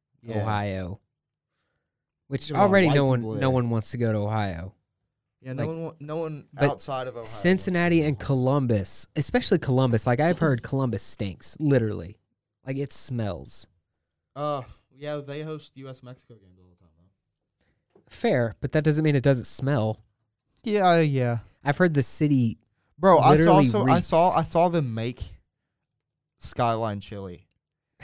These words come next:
Speaker 1: That just looks
Speaker 2: <laughs>
Speaker 1: absolutely disgusting.
Speaker 2: Oh my God.
Speaker 1: There's, there, it looks like there were absolutely zero redeeming factors about that.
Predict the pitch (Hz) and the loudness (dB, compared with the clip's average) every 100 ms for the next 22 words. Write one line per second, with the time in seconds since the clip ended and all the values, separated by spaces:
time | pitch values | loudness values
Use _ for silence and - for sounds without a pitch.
0 | - - - - 147 208 233 220 180 110 | -18 -18 -20 -10 0 0 0 -2 0 2
1 | 151 156 170 165 147 127 120 - 143 156 | 2 2 2 2 2 -2 -4 0 0 0
2 | 123 101 143 110 98 98 113 117 110 107 | -6 -4 -2 -2 -4 -8 -8 -8 -8 -10
3 | 110 160 180 165 135 170 - 165 180 - | -10 -4 -2 -2 -4 -6 -2 -2 -2 -2
4 | 180 - 165 147 139 143 143 131 120 110 | -2 0 2 2 2 0 -4 -6 -6 -8
5 | 120 127 135 127 113 104 113 117 113 104 | -4 -2 0 0 -2 -4 -4 -4 -4 -8
6 | 107 104 - 101 - 92 95 - | -8 -12 -12 -16 -14 -12 -12 -16